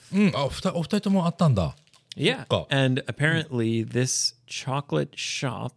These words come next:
Speaker 1: うん。
Speaker 2: is really popular
Speaker 1: うーん。
Speaker 2: in that area.
Speaker 1: うん。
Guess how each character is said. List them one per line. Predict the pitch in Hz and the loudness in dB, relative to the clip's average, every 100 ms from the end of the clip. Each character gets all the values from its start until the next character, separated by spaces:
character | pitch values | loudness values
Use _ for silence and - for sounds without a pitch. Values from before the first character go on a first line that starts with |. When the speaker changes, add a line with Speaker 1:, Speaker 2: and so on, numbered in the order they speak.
| - | -4
Speaker 1:
う | 143 | -2
ん。 | 120 | -2
Speaker 2:
is | 110 113 127 | -4 -6 -4
really | 113 147 151 143 | 2 4 4 0
popular | - 120 - 117 98 123 175 | -6 -10 -6 -4 -2 -4 -2
Speaker 1:
う | |
ー | 135 | 0
ん。 | 156 175 208 226 240 254 247 254 254 | 2 2 2 0 -4 -6 -8 -12 -8
Speaker 2:
in | 120 120 | -2 0
that | 117 107 | 2 0
area. | 104 120 156 220 - | -2 0 0 -2 -2
Speaker 1:
う | 170 | 0
ん。 | 135 | 0